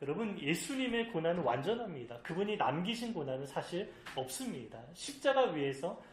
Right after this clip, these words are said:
"내가 다 이루었다." 말씀하시고 돌아가셨습니다. 모든 것을 완성하신 분이십니다. 그런데 바울은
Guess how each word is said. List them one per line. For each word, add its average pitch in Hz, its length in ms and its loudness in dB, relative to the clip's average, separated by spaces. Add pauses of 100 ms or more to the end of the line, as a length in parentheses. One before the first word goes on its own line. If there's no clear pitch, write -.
(200)
"내가 135 280 -2
다 147 220 2 (140)
이루었다." 233 560 4
말씀하시고 147 720 -4
돌아가셨습니다. 139 880 -2 (340)
모든 180 400 6
것을 180 240 2
완성하신 170 640 4
분이십니다. 143 640 -6 (680)
그런데 180 320 4
바울은 151 540 6